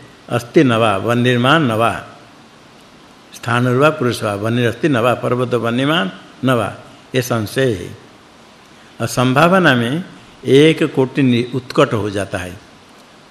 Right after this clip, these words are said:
उत्कट अन्यतर कोटि का संशय संभावना, भाव अभाव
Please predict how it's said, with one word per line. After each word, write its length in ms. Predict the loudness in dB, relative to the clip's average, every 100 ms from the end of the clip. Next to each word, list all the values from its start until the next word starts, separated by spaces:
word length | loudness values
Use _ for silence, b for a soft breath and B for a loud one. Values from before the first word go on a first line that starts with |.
| -8
उत्कट 500 | -8 -8 2 4 6
अन्यतर 600 | 4 6 6 4 6 4
कोटि 300 | 2 0 0
का 140 | 0
संशय 720 | 0 0 -4 2 4 4 2 -2 -10 -20 -6
संभावना, 880 | -2 0 0 -2 -4 -4 -6 -8 -14 -20 -20 -20 -20 -20 -20 -20 -20 -20 -20 -20 -16 -10
भाव 460 | -4 0 4 4
अभाव 580 | 4 2 4 4 4 0